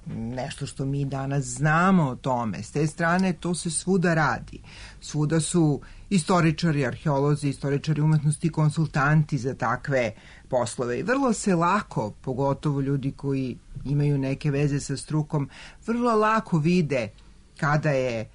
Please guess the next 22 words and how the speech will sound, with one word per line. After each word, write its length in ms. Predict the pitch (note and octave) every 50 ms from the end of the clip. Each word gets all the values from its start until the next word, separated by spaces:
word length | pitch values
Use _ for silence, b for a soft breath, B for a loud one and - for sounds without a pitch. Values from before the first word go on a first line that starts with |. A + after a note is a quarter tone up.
| b b b b -
jedan 480 | - B2 D#3+ D#3+ C#3+ B2 D3+ C#3+ C#3+
film 480 | C#3 - E3 D#3+ D3+ D3 C#3+ C#3+ C#3+ C#3
ili 400 | C3+ C3+ C3 B2+ B2+ B2+ B2+ A#2+
serija 460 | - - D#3 C#3 C3 C3 C#3 C3+ C3
ili 200 | B2+ B2+ B2+ C3
tako 280 | - C3+ C3+ - - C#3+
nešto 360 | C3+ C#3 C#3+ - - D3 C#3
rađeno, 720 | C3 C3+ C#3+ D3 C#3+ A#2+ C#3+ D3 C#3 C#3 C3 B2 A#2+ G#2 B B B B B B B B B
e, 340 | - B2+ C3 C3 B2+ B2 B2+ - -
uz 220 | D3+ C#3 - -
pomoć 760 | - - F3 E3+ F3 F3 E3 D#3+ - - - - - - D3 C#3 C#3 D3
znanja 640 | C#3+ B2 D3 D#3+ D3+ C#3 C#3+ D3+ D#3+ E3 D#3 D3
onih 280 | C#3+ C#3+ D3 D#3+ D3+ -
koji 200 | - - D#3+ D3+
nešto 400 | D3 C#3+ C#3+ C#3+ - - - D3+
o 40 | C#3+
tome 380 | - - D3 C#3+ D3 C#3 C3
znaju, 560 | A#2 B2+ C#3 B2+ B2 B2+ C#3+ E3 G3+ A3 A3 G#3+
a 140 | G#3 G3+
kada 380 | G3+ - A3+ G#3+ G#3+ G3 G#3+ G#3
su 200 | - - F#3+ F3+
tu, 400 | - - G3 F#3 F#3+ G3 F#3+ -